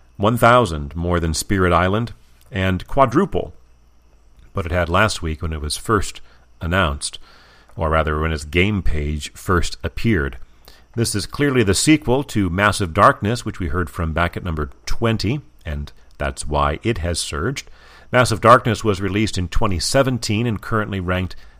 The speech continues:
just outside the top eight hundred on Board Game Geek. There are different designers for this sequel, though. The theme for this game, it's set ten years after Massive Darkness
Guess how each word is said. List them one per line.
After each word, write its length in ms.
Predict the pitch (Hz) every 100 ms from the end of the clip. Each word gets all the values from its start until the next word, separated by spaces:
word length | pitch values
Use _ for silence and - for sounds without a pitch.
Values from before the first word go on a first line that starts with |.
| -
just 240 | 180 -
outside 400 | 143 123 127 120
the 100 | 90
top 300 | - 101 85 -
eight 200 | 110 104
hundred 560 | - - 107 92 73 69
on 220 | 78 71
Board 280 | 71 73 73
Game 240 | 76 76
Geek. 320 | 76 98 120 - - - - -
There 140 | 117 139
are 100 | 147
different 440 | 104 135 127 101
designers 840 | 95 82 95 156 123 73 73 87 - -
for 240 | - 92 85
this 220 | 82 -
sequel, 420 | - 82 - 73
though. 300 | 69 73 110 - - - - - _ _ -
The 80 | 110
theme 600 | - 202 196 156 175 147 -
for 100 | 120
this 200 | 120 -
game, 380 | 117 113 147
it's 140 | 131 -
set 340 | 135 131 -
ten 320 | - 135 127
years 340 | 120 131 120 117
after 580 | 113 - 104 95 98 -
Massive 420 | 104 107 107 87
Darkness 520 | 101 104 - 90 85